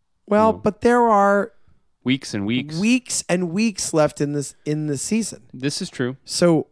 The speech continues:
Speaker 1: what
Speaker 2: And it's
Speaker 1: does
Speaker 2: the other knee,
Speaker 1: what
Speaker 2: so
Speaker 1: does weeks mean? I mean, well, listen, we're talking about a, a thirty-eight-year-old guy who's
Speaker 2: Mm-hmm.
Speaker 1: just coming off major knee surgery. Now he's gotta rehab the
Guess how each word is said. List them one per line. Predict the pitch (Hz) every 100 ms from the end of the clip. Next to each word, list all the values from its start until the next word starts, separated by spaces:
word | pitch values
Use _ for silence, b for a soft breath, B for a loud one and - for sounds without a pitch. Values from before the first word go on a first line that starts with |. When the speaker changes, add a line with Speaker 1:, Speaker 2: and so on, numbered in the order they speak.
| _
Speaker 1:
what | - 139 190 _ -
Speaker 2:
And | 139
it's | 160
Speaker 1:
does | 151
Speaker 2:
the | 139
other | 139 165 131
knee, | 101 92 95 120
Speaker 1:
what | 117 165
Speaker 2:
so | - 202
Speaker 1:
does | 95 175
weeks | 151 135 175 160 -
mean? | 170 214 135
I | 113
mean, | 175 202
well, | 202 196
listen, | 220 247 202
we're | 202
talking | - 214 240 226
about | 147 135
a, | 127 127 - b b b b b _ -
a | 147
thirty-eight-year-old | - 208 208 208 180 175 - 156 151 135 135 131
guy | - 160 156 135 135
who's | 147 117
Speaker 2:
Mm-hmm. |
Speaker 1:
just | 139 -
coming | 165 156
off | 143 135
major | 147 151 156 170 160 147
knee | 151 160
surgery. | - 147 135 131
Now | 131
he's | 151
gotta | 147 147
rehab | 135 151 151 143 120
the | 123